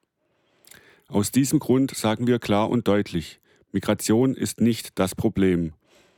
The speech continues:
Das Problem ist nicht, dass wir in einer Einwanderungsgesellschaft leben. Migration hat eine Geschichte, eine Gegenwart und eine Zukunft. Welche Familie in Deutschland, in Europa, ist ohne Migrationsgeschichte?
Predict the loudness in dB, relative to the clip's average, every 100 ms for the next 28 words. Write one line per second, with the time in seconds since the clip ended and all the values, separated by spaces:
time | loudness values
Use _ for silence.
0 | -20 -20 -12 -10 -6 0 2 4 2 0
1 | 0 0 -4 -20 _ -20 _ -4 0 2
2 | 2 2 0 0 0 2 2 2 0 -2
3 | -4 -2 0 0 -2 0 0 -2 -8 -12
4 | _ _ _ _ -4 -2 -2 2 2 4
5 | 2 2 2 2 0 0 0 0 -2 -2
6 | _ -20 -20 _ -2 0 2 0 2 0
7 | 0 -2 -4 0 0 0 0 0 2 0
8 | 0 -2 -4 -14 -20 _ _ _ _ _
9 | _ -20 -20 _ -2 0 0 0 2 4
10 | 4 4 2 2 2 0 0 0 0 -2
11 | -10 _ _ -2 0 2 2 2 2 2
12 | 0 -6 _ _ -10 -8 0 2 4 2
13 | 0 -2 0 0 -2 -4 -4 -4 -4 -6